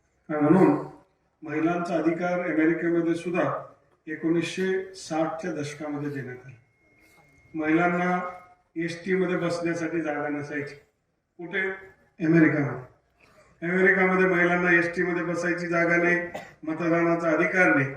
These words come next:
हे सगळं पन्नास आणि साठच्या दशकामध्ये झालं आणि म्हणून अमेरिका सुद्धा खूप प्रगल्भ राज्य ह्या संदर्भातलं नव्हतं. भारताने त्याच्यापेक्षा वेगाने प्रगती घेतली आणि भारतामध्ये महिलांना कायम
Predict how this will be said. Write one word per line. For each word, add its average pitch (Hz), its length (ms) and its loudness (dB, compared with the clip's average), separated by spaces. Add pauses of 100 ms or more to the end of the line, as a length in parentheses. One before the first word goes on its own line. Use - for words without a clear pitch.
(360)
हे 165 80 -2
सगळं 180 320 -6
पन्नास 170 480 -2
आणि 170 160 -4
साठच्या 151 460 -8
दशकामध्ये 156 580 -4
झालं 143 220 -2
आणि 147 140 -2
म्हणून 156 280 2 (520)
अमेरिका 170 460 -2
सुद्धा - 280 -6
खूप 170 320 -2
प्रगल्भ 170 400 0
राज्य 160 360 0
ह्या 151 240 2
संदर्भातलं 151 640 -4
नव्हतं. 151 560 0 (420)
भारताने 139 540 -4
त्याच्यापेक्षा 156 840 -4 (360)
वेगाने 160 460 2
प्रगती 165 380 2
घेतली 143 300 0 (500)
आणि 156 80 -8
भारतामध्ये 160 760 0 (520)
महिलांना 160 500 0
कायम 180 420 2